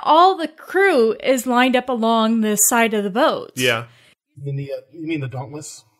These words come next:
Speaker 2: The Dauntless?
Speaker 1: Oh,
Speaker 2: Oh,
Speaker 1: the
Speaker 2: yeah, you
Speaker 1: Dauntless. I'm
Speaker 2: Dauntless.
Speaker 1: sorry, the Dauntless.
Speaker 2: Yeah.
Speaker 1: And all the crews lined up. Well, you see that in this sh-,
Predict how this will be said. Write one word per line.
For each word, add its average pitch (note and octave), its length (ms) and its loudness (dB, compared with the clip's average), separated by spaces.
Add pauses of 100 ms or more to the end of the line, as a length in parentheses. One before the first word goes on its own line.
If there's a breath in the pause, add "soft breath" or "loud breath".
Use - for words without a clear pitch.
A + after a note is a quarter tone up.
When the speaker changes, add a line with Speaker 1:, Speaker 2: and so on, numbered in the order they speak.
(180)
Speaker 2:
The C3+ 140 2
Dauntless? C#3+ 460 2
Speaker 1:
Oh, - 20 -
Speaker 2:
Oh, E4+ 160 8
Speaker 1:
the F4 40 6
Speaker 2:
yeah, D#4 60 6
you C#4 80 4
Speaker 1:
Dauntless. B3+ 440 6
I'm C#4+ 100 4
Speaker 2:
Dauntless. A#3 100 -2
Speaker 1:
sorry, G3+ 300 4
the A#3+ 100 -6
Dauntless. G#3 680 -2
Speaker 2:
Yeah. - 480 -8
Speaker 1:
And C4+ 100 4
all C#4 220 8
the C#4+ 100 2
crews C#4 460 -2
lined G#3+ 300 -2
up. G#3 420 -4
Well, C#4+ 140 2
you C#4 100 4
see G4+ 300 2
that C#4 260 2
in A#3+ 140 -2
this B3+ 280 2
sh-, - 200 -8